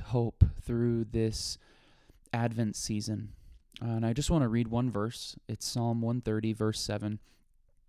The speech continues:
It says, "Israel, put your hope in the Lord,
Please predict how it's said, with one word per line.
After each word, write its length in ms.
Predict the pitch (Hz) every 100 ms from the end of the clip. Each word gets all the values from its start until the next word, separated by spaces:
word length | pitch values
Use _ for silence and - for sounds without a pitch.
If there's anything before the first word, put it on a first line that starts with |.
| - -
It 100 | -
says, 160 | 123 120
"Israel, 520 | 135 123 135 131 120 - - - - _ _ _ _ _ _ _ _ _ _
put 180 | - 170
your 180 | 143 120
hope 500 | - 151 135 139 - - - - - _
in 140 | 123 127
the 80 | 113
Lord, 440 | 104 101 - 127